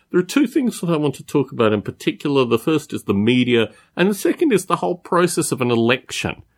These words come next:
because I want to give some indication to the listeners where I'm coming from. And I think this might also alienate listeners early on, but really, honestly, I'm not too fussed, because this is the kind of topic that will alienate listeners no matter what format I do it in.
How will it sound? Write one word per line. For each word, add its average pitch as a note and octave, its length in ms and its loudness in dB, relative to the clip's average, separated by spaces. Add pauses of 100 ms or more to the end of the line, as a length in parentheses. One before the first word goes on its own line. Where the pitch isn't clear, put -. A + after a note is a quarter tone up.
(220)
because F#3+ 280 0
I G3+ 80 2
want A#3 300 2
to B3+ 60 -2
give G3+ 200 0
some G#3+ 200 2
indication F3+ 680 0
to C#3+ 100 0
the C3 100 -4
listeners D3 540 -2
where F#3+ 440 -2
I'm E3+ 140 0
coming D#3+ 460 -2
from. - 420 -4 (340)
And F3+ 140 0
I F3+ 60 2
think - 260 -2
this F#3 220 -2
might G3+ 240 0
also F3 500 0
alienate G#3 540 2
listeners F3+ 520 0
early D3 440 2
on, E3+ 400 0 (300)
but A#3 120 0
really, C4+ 460 0
honestly, F#3+ 600 0
I'm E3+ 200 0
not G#3 240 -2
too D#3+ 160 -2
fussed, - 420 -4
because C#3+ 300 -4
this G#3+ 160 -6
is G3+ 100 -4
the G3 80 -4
kind F3 260 -2
of C#3+ 120 -6
topic - 360 -6
that - 120 -6
will A2+ 160 0
alienate B2 520 0
listeners A#2 440 -2
no G#2+ 100 0
matter A2 180 2
what A2 380 -6
format - 460 -4
I - 120 -12
do D#2 180 -2
it - 140 -10
in. - 200 -8